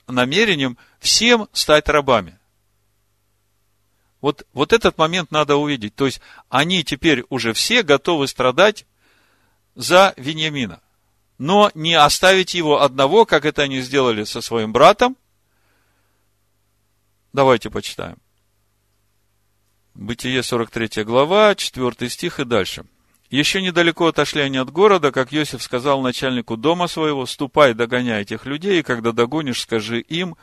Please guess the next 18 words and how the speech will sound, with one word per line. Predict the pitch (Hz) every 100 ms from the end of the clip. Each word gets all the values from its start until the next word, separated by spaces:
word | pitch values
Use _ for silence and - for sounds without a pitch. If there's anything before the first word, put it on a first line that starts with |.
| _ _ _ _
для | 107 160
чего | - 185 160 123
вы | 107
заплатили | 98 101 104 104 190 175
злом | 101 110 117
за | 110
добро? | 107 98 - - _ _ _ _ _ _ -
Не | 113
та | - 180 202
ли | 151
это, | 117 - 104 - _ _ _ _ _ _ _ _ _ _ _ -
из | 110
которой | 117 123 113 107
пьёт | 120 101
господин | 104 - 107 123 170
мой | 135 127
и | 110
гадает | 104 104 123 117 107 -